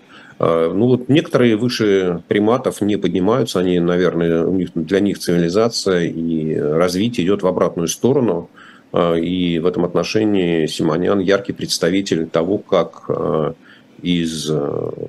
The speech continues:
даже человека с такими, скажем так, с политическими взглядами, который находится на другом полюсе по сравнению со мной, она превращается, а, ну, не знаю, такого, в откровенного садиста, не знаю, в откровенного насильника, который творит насилие через, а, телевизор.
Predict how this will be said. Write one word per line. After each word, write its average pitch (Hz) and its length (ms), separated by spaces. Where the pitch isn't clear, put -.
даже 85 180
человека 87 400
с - 120
такими, 76 400
скажем - 340
так, - 180
с - 80
политическими 98 600
взглядами, 87 520
который 82 380
находится 85 480
на 85 80
другом 87 340
полюсе 78 480
по - 120
сравнению 85 380
со - 160
мной, 151 200
она 139 140
превращается, 101 880
а, 90 340
ну, 80 540
не 95 80
знаю, 95 180
такого, - 220
в 82 60
откровенного 98 560
садиста, 92 540
не 82 140
знаю, 85 320
в 76 40
откровенного 80 600
насильника, 113 600
который 90 460
творит 107 340
насилие 92 580
через, 101 680
а, 90 340
телевизор. 95 500